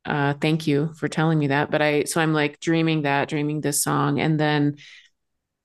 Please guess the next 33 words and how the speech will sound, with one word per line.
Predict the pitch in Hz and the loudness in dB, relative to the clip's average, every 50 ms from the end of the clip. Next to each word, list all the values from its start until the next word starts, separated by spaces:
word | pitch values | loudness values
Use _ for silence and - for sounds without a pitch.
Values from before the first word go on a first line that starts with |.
| _ _ _ _ _ _ _ _ _ _ _ _ _ _ _ _ - _ _ _ _ _ | _ _ _ _ _ _ _ _ _ _ _ _ _ _ _ _ -20 _ _ _ _ _
I | - 175 | 0 2
woke | 175 160 175 170 175 175 | 4 4 4 4 4 4
up | 175 156 160 | 2 0 2
and | 160 151 | 0 0
I | 151 151 | 0 0
just | 143 147 143 160 | 0 0 0 0
knew | 151 143 147 147 143 139 127 131 151 160 160 _ | 0 2 2 2 2 2 0 0 -2 -4 -6 _
that | - 147 147 147 | -4 -4 -2 -2
the | 143 143 | -2 0
lights | 139 139 139 - - - _ _ - - - - - - _ | 2 2 0 0 -2 -6 _ _ -4 -4 -2 -2 -4 -4 _
were | 147 147 143 | 0 0 0
coming, | 143 - 135 127 123 - 160 196 240 233 - _ - _ _ - | 0 -2 -2 0 0 2 2 2 0 0 -4 _ -20 _ _ -2
um, | 156 156 147 143 143 139 135 139 - - - - | 0 0 2 2 2 2 0 0 0 -2 -4 -2
and | - 151 151 143 139 | -2 0 0 2 2
that | 143 143 143 | 0 0 0
they | - 143 143 | 0 0 0
would | 143 143 | 0 0
be | 139 139 143 | 0 -2 0
here. | 160 147 147 | 0 0 0
And | 160 160 156 | 2 0 0
so | 160 - 147 143 143 139 - - | 0 0 0 0 0 0 -2 -2
I | 147 143 | -4 -4
just | 139 - - | -4 -4 -4
had | - 147 139 | -4 -2 -2
that | - - - - | -2 -4 -4 -2
feeling. | - 156 156 156 151 151 151 147 - - - - _ - | -2 0 2 2 2 0 0 -2 -6 -14 -20 -18 _ -8
I | |
got | - - 139 151 | -4 -2 0 2
up, | 185 202 185 - | 2 0 0 -2
I | 151 | -6
built | 135 143 156 143 - | -2 0 0 0 0
my | - 147 | -2 -4
fire, | 147 - 185 175 175 170 170 170 170 165 165 165 | -2 0 0 2 2 2 2 2 0 0 -2 -4